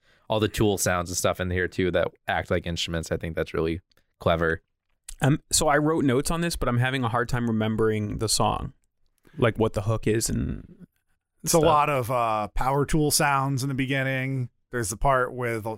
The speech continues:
Speaker 3: <laughs> he lists off a lot of things you can buy at the store, very fast paced.
Speaker 2: Yeah, well, that's actually, I wrote down that the fast lyric section is very impressive.
Speaker 3: It really
Speaker 1: Yeah, yeah.
Speaker 3: is. It's incredible.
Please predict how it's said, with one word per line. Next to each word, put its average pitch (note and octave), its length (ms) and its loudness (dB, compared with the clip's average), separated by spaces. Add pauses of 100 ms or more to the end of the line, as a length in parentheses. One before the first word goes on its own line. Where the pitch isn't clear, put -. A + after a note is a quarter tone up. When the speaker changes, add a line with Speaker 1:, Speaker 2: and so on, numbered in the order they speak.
(160)
Speaker 3:
<laughs> - 280 -12
he F3 140 6
lists D#3 380 4
off C#3 260 4
a D3+ 40 0
lot C#3 240 2
of C3+ 160 0
things C#3 260 -2
you A#2 60 -6
can B2+ 120 -6
buy B2+ 200 2
at B2+ 60 -4
the - 80 -12
store, C3 360 0
very B2+ 360 0
fast A#2+ 360 0
paced. C3 440 -2 (200)
Speaker 2:
Yeah, C3+ 420 4
well, E3 200 6
that's E3+ 300 -2
actually, D3+ 400 2
I C#3 100 4
wrote D3 280 0
down C#3+ 320 0
that B2 320 2
the B2 160 -2
fast B2 600 0
lyric C#3 320 2
section C#3 420 0
is A2+ 100 2
very A#2 320 0
impressive. A2+ 560 0
Speaker 3:
It C#3+ 180 0
really A#2 160 2
Speaker 1:
Yeah, F2 220 2
yeah. D#2+ 280 0
Speaker 3:
is. D#2+ 100 -4
It's - 100 -12
incredible. G#2+ 500 -4